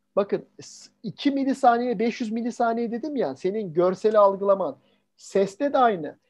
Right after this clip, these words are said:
Senin beynin aslında bütün sesleri duyuyor. O yüzden mesela bir patlama çatlama olmadan sen milisaniye öncesinde irkiliyorsun. Deprem bile,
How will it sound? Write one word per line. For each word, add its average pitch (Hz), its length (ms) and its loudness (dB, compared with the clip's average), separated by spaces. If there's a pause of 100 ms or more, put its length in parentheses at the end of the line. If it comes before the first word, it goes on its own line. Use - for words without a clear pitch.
(120)
Senin 240 440 -2
beynin 240 280 4
aslında 240 400 -2
bütün 277 180 -6
sesleri 247 500 -4
duyuyor. 240 420 0 (360)
O 214 120 4
yüzden 262 360 4
mesela 214 400 4
bir 220 60 -4
patlama 233 500 2
çatlama 240 440 0
olmadan 247 420 4
sen 240 240 0
milisaniye 240 600 0
öncesinde 254 400 -2
irkiliyorsun. 175 680 -2 (360)
Deprem 220 500 2
bile, 185 260 2